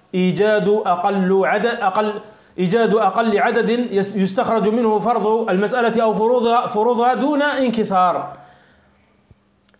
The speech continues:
لأنه لما كانت الفروض كلها عبارة عن كسور، نصف، ربع، ثمن، ثلثان، ثلث، سدس،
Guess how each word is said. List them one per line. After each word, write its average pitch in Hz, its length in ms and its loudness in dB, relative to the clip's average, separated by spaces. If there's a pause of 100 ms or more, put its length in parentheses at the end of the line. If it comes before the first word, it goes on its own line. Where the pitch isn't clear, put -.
(160)
لأنه 269 460 2
لما 277 300 2
كانت 285 340 0
الفروض 247 380 2
كلها 262 440 2
عبارة 214 380 2
عن 208 180 0
كسور، 202 460 0
نصف، 165 600 -4
ربع، 180 440 -2 (100)
ثمن، 208 440 0
ثلثان، 196 580 0
ثلث، 240 420 -2
سدس، 254 520 -2